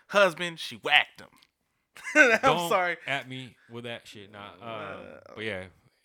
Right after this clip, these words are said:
Speaker 2: Karens and Kevins out there, if y'all come at the wrong person, just know you
Speaker 1: They
Speaker 2: will
Speaker 1: gonna,
Speaker 2: get
Speaker 1: they
Speaker 2: smacked
Speaker 1: gonna
Speaker 2: the
Speaker 1: fuck
Speaker 2: fuck
Speaker 1: with the
Speaker 2: up.
Speaker 1: wrong,
Speaker 2: Oh,
Speaker 1: they
Speaker 2: j-,
Speaker 1: lucky.
Speaker 2: somebody did get smacked. Did you watch that one video?
Speaker 1: That was an Indian girl that smacked the little white
Speaker 2: No,
Speaker 1: girl.
Speaker 2: it was a, um,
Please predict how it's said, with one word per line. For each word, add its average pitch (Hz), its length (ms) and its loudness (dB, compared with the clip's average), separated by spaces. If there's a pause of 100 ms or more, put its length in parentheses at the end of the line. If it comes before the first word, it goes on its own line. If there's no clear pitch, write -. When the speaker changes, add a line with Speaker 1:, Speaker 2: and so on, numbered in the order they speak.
Speaker 2:
Karens 143 360 -6
and 117 100 -14
Kevins 135 340 -8
out 135 200 -8
there, 131 200 -8
if 113 160 -14
y'all 117 180 -6
come 117 200 -14
at 101 60 -18
the 104 80 -20
wrong 104 200 -14
person, 90 440 -18
just 90 200 -20
know 92 260 -16 (100)
you 107 160 -14
Speaker 1:
They 98 80 -10
Speaker 2:
will 98 80 -10
Speaker 1:
gonna, - 140 -20
Speaker 2:
get - 100 -20
Speaker 1:
they - 60 -20
Speaker 2:
smacked 92 140 -10
Speaker 1:
gonna 135 120 -12
Speaker 2:
the - 60 -18
Speaker 1:
fuck - 140 -8
Speaker 2:
fuck - 0 -
Speaker 1:
with 113 80 -14
the 95 60 -10
Speaker 2:
up. 117 60 -12
Speaker 1:
wrong, 117 100 -14 (220)
Speaker 2:
Oh, 139 160 2
Speaker 1:
they 170 80 -6
Speaker 2:
j-, 175 60 -12
Speaker 1:
lucky. 190 240 -10
Speaker 2:
somebody 190 240 -2
did 180 160 -2
get 147 180 -4
smacked. 107 340 -16 (720)
Did 107 100 -16
you 147 80 -8
watch 160 180 -6
that 165 140 -8
one 165 120 -8
video? 180 380 -6
Speaker 1:
That 147 80 -12
was 151 100 -10
an 127 60 -12
Indian 143 220 -14
girl 127 120 -10
that 123 80 -14
smacked 127 200 -16
the 117 80 -20
little 117 140 -12
white 131 80 -6
Speaker 2:
No, 143 100 2 (300)
Speaker 1:
girl. - 20 -20 (180)
Speaker 2:
it 113 80 -6
was 127 220 -6
a, 120 180 -10
um, 113 220 -8